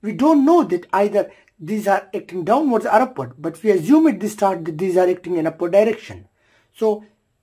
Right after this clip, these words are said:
summation of moment at point A is equal to zero. So this moment, three kilonewton, creates the moment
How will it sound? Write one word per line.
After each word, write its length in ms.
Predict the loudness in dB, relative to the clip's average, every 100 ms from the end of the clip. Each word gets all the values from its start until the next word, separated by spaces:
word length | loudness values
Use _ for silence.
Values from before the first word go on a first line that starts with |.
| _ _
summation 380 | _ -6 -6 -4
of 60 | -4
moment 260 | -2 -4
at 80 | -4
point 260 | -2 -2 -2
A 40 |
is 240 | -2 -2 -2
equal 240 | -2 -2
to 120 | 0
zero. 380 | 2 2 2 -2 _ _ _
So 320 | -8 -6 -8 -12 _
this 320 | -8 -8 -6
moment, 380 | -6 -4 -4 -6 -12 _ _ _
three 160 | -8 -6
kilonewton, 560 | -4 -4 -4 -4 -6
creates 320 | -2 -2 -2 -6
the 80 |
moment 480 | -6 -4 -2 -4 -6